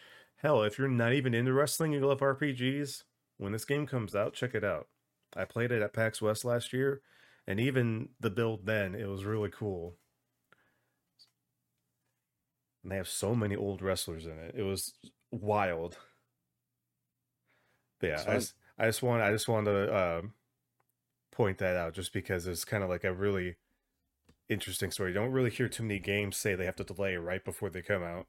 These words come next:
Speaker 2: I mean, good choice. I mean,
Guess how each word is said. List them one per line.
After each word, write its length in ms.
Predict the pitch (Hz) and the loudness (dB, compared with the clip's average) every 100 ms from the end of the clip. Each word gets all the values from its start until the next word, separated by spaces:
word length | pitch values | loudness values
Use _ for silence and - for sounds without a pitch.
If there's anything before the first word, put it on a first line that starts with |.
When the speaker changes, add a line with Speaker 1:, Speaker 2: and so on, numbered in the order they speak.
| _ _ _ _ _ _ _ _ _ _ - | _ _ _ _ _ _ _ _ _ _ -2
Speaker 2:
I 40 | |
mean, 380 | 120 139 135 123 - - | 2 4 4 2 -4 0
good 200 | 151 165 | 2 2
choice. 480 | - 135 117 104 - | 2 4 4 2 2
I 140 | 101 | 2
mean, 400 | 113 110 104 92 | 4 2 0 -4